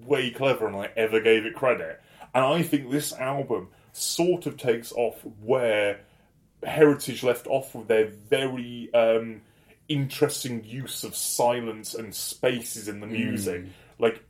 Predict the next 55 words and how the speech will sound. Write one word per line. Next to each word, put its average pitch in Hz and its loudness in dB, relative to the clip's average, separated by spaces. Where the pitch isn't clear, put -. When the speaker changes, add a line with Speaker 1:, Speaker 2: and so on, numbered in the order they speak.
Speaker 1:
and 131 0
the 139 -6
thing 226 0
with 180 2
Heritage 110 0
and 101 -8
the 98 -10
thing 120 -4
with 110 -4
this 113 -4
album 92 -6
is 87 -12
it 95 -14
doesn't 110 6
sound 101 2
like 92 -2
Opeth 87 -4
anymore, 82 -12
really. 98 0
Speaker 2:
No. 113 2
And, 202 -4
and 190 2
in 202 2
a 202 2
way, 196 4
that's 170 0
sort 165 4
of 147 0
what 151 6
Opeth 147 2
needed 135 0
to 135 -12
do 123 2
at 107 -6
this 110 -6
time, 101 -6
I 98 -8
think. - -8
Like, 104 -2
they 135 2
needed 143 4
to 131 -10
just 117 -4
go, 120 4
"Look, 127 2
we're 98 -6
gonna 98 -4
do 104 -4
something 104 -4
completely 104 -8
different." - -4
Because - 2
I 123 6
feel 143 4
that 110 2